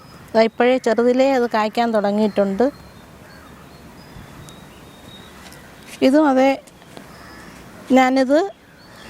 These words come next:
ഏ, കാഫലം എടുത്ത് കഴിഞ്ഞതാണ്. വീണ്ടും ഇതിനെ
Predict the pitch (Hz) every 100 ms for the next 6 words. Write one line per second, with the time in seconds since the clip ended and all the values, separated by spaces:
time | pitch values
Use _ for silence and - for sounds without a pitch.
0 | - - - 240 233 226 220 220 220 220
1 | 220 240 247 247 269 269 311 294 - 233
2 | 220 240 - 302 233 220 226 277 262 214
3 | 208 294 262 262 320 381 330 254 269